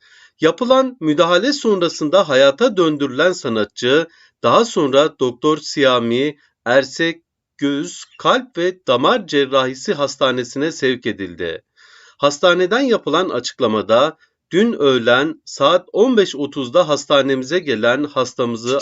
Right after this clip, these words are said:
acilen ameliyata aldık. Hastamızın geçmişinde de kardiyal sorunlar yaşamış, hayati tehlikesi var, durumu ciddi. Şu an yoğun bakımda entübe denildi." On yedi yıl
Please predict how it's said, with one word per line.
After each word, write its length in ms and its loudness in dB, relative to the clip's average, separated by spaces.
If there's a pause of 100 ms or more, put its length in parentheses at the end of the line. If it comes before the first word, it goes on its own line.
acilen 580 0
ameliyata 560 -2
aldık. 360 -4 (640)
Hastamızın 720 0
geçmişinde 760 -2
de 260 2 (240)
kardiyal 540 2
sorunlar 540 -2
yaşamış, 720 -4 (200)
hayati 560 2
tehlikesi 680 -6
var, 240 0 (380)
durumu 400 2
ciddi. 560 -6 (240)
Şu 300 0
an 260 4
yoğun 400 2
bakımda 720 2
entübe 540 0
denildi." 580 -4 (420)
On 200 6
yedi 360 2
yıl 420 -4